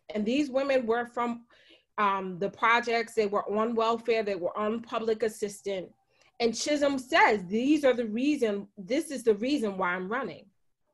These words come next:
Right. And so Chisholm was very in tune with who her people were, right? 'Cause she was also of that people, right? Chisholm was not a woman of means. She was not a woman of influence.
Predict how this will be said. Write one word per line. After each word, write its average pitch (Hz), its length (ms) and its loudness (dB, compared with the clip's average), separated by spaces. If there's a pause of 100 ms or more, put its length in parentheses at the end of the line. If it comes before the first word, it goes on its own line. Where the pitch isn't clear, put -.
(360)
Right. 233 320 2
And 233 140 -4
so 226 160 6 (220)
Chisholm 349 320 2
was 285 120 2
very 294 560 6 (240)
in 254 140 4
tune 359 400 6
with 240 180 2
who 311 260 0
her 240 160 2
people 320 440 2
were, 170 380 -6
right? 262 180 2 (160)
'Cause - 180 4
she 320 120 8
was 269 240 4
also 277 360 4
of 202 180 -2
that 180 180 -2
people, - 340 -12
right? - 180 -10
Chisholm 269 360 0
was 220 160 0
not 247 260 4
a 240 40 4
woman 233 340 0
of 196 120 -2
means. 240 600 -2 (580)
She - 220 -8
was 214 160 0
not 214 260 4
a 226 40 4
woman 214 340 0
of 190 120 0
influence. 233 920 -6